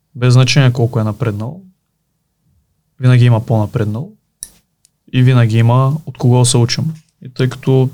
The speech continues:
аз оставам със съзнанието, че имам още много какво да уча, <laughs> сравнително отскоро започнах по-активно да използвам работата си с Ангел, за да ми помага в, а, тази посока.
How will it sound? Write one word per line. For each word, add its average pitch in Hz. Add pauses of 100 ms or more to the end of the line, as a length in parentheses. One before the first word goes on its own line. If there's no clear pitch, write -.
(100)
аз -
оставам 131
със 120
съзнанието, 120
че 131
имам 120
още 120
много 123
какво 117
да 110
уча, 120 (100)
<laughs> -
сравнително 151
отскоро 120 (760)
започнах 123
по-активно 127
да 120 (200)
използвам 127 (120)
работата 120
си -
с -
Ангел, 123
за 123
да 123
ми 123
помага 117
в, 107
а, 107
тази 107
посока. -